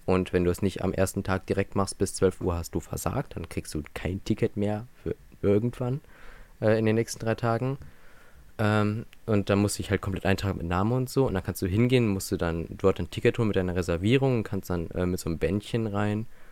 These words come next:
und so. Und dann ist es halt abgezählt, wie viele Leute rein dürfen. Wie, wie, was, wie ist,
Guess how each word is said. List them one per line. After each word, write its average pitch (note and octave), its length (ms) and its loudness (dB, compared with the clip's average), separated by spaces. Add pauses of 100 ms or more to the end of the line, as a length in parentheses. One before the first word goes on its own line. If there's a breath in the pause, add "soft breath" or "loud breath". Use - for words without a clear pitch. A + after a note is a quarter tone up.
(320 soft breath)
und F#2+ 120 -2
so. F#2+ 400 0 (220)
Und F#2+ 80 0
dann F#2 140 4
ist F#2 80 2
es F#2 160 0
halt - 120 -2
abgezählt, G2 420 0
wie F2+ 40 -2
viele F#2 220 -2
Leute E2+ 200 -2
rein G2+ 160 2
dürfen. A2 360 0 (840 soft breath)
Wie, F#2+ 240 2
wie, G2+ 100 6
was, G#2+ 200 2
wie F#2+ 60 2
ist, - 180 -2